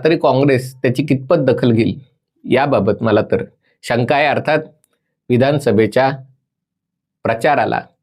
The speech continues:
आता कुठे सुरुवात होत आहे, अजून बरंच काही व्हायचं बाकी आहे.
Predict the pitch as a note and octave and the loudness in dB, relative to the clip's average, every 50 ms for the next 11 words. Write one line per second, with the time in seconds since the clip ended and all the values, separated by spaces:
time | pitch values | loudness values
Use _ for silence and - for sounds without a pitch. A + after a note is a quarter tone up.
0 | _ _ - - - - - D3 C3+ - - B2+ C#3 C3 - A#2+ G#2+ A#2+ A#2+ - | _ _ -8 -8 -6 -2 -2 -2 -2 -2 -2 -2 -2 -2 -2 0 2 2 2 2
1 | - - - F#2+ F#2 - - _ _ _ _ _ _ _ _ _ _ _ _ - | 0 -2 -2 -2 -2 -4 -6 _ _ _ _ _ _ _ _ _ _ _ _ -4
2 | G#2+ A2+ B2+ C3+ B2 A2+ G#2 - - - - _ - G2 A#2 A2 C3 B2 - - | -2 2 2 2 2 2 -2 -6 -12 -16 -14 _ -2 0 0 2 0 0 0 0
3 | A#2 G#2+ G2+ F#2+ F#2+ - A2 F#2+ F2 E2+ - - F#2 D#2+ F2+ | 2 4 4 2 2 0 0 0 0 -2 -4 -4 -6 -6 -6